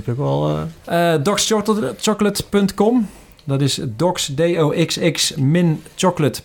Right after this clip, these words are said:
Speaker 2: punt com. Hè, W W W punt docschocolate punt com. Daar is ook een, eh, info, eh, mailadres. Eh, maar ik weet niet of het, eh, toegestaan is om, eh, een telefoonnummer te geven. Als mensen vragen hebben, kunnen ze gewoon bellen.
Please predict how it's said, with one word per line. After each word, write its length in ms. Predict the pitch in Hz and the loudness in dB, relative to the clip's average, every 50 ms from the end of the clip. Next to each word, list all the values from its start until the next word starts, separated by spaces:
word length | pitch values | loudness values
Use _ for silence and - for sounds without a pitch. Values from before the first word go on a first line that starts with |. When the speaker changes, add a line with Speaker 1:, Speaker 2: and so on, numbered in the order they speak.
| _ | _
Speaker 2:
punt 240 | - 160 151 127 - | -2 0 0 0 0
com. 320 | - - 185 220 254 285 - - - - - - - - - - - - | 0 0 0 2 0 -2 -4 -8 -20 -20 -20 -20 -20 -20 -20 -20 -12 -6
Hè, 200 | 143 143 156 147 | -4 -4 -2 -2
W 40 | 135 | -2
W 180 | 131 123 123 120 127 | -2 0 0 0 0
W 160 | 127 127 123 | -2 -2 -2
punt 220 | - 123 117 113 - | -2 -2 -2 -2 -2
docschocolate 680 | - 120 113 - - - - 151 131 - - 117 - - - - | -2 -2 -2 -2 -4 -4 -2 0 0 0 0 -2 -2 -4 -10 -6
punt 200 | - 110 110 110 | -2 -2 -2 -2
com. 240 | - 151 151 165 156 - - - - - - - | 0 -2 0 0 -2 -4 -8 -18 -18 -20 -14 -6
Daar 220 | - 123 135 143 147 | -2 0 0 2 2
is 120 | 135 135 | 2 2
ook 140 | 156 151 - | 0 0 2
een, 140 | 143 139 135 | 2 2 2
eh, 160 | 127 131 165 | 2 2 2
info, 380 | 160 156 - 165 156 151 151 | 0 0 0 0 0 2 2
eh, 180 | 143 143 143 139 | 2 2 0 0
mailadres. 760 | 143 147 143 139 135 131 131 135 139 151 - - - - - _ - - - - - _ _ _ _ - | 0 0 0 0 0 0 0 0 0 0 -2 -4 -10 -10 -14 _ -20 -20 -20 -20 -20 _ _ _ _ -8
Eh, 80 | - 127 | -6 -4
maar 380 | 127 123 123 123 123 120 120 | -2 -2 -2 -2 -2 0 0
ik 80 | 127 127 | 0 0
weet 140 | 143 143 131 | 0 2 2
niet 140 | 127 143 | 2 2
of 160 | 147 135 117 127 | 0 0 0 -2
het, 160 | 131 127 - | -2 -2 0
eh, 240 | 127 120 120 120 117 | 0 0 2 2 0
toegestaan 560 | 110 113 131 123 117 - - 131 127 123 123 | 0 0 -2 -4 -2 -2 0 0 2 2 2
is 160 | 120 113 - | 0 0 -2
om, 360 | - - - 127 123 120 117 - | -2 0 0 2 2 2 0 0
eh, 760 | - - 123 120 117 117 113 113 117 113 113 113 110 113 120 - - | -2 -2 0 0 0 2 2 2 2 2 2 0 0 0 -2 -2 -2
een 160 | - 123 120 | -2 -2 -2
telefoonnummer 760 | - 135 120 110 - 135 139 151 147 143 143 143 - - - - _ _ _ _ | 0 0 0 0 0 0 2 2 2 2 2 0 -2 -6 -16 -20 _ _ _ _
te 100 | - 131 | -6 -4
geven. 360 | - - 131 131 135 147 160 - | 0 0 2 2 2 0 -2 -6
Als 120 | 127 120 | -4 -2
mensen 300 | 123 123 120 120 - - | -2 0 0 -2 -2 -2
vragen 340 | 120 127 131 131 131 120 131 | -2 0 0 0 0 0 0
hebben, 180 | 123 117 120 | -2 -4 -4
kunnen 220 | - 139 123 120 113 | -2 0 0 0 2
ze 100 | 110 113 | 0 0
gewoon 220 | 107 117 113 104 | 0 2 2 2
bellen. 320 | 101 120 139 175 202 196 | 2 2 2 0 -2 -6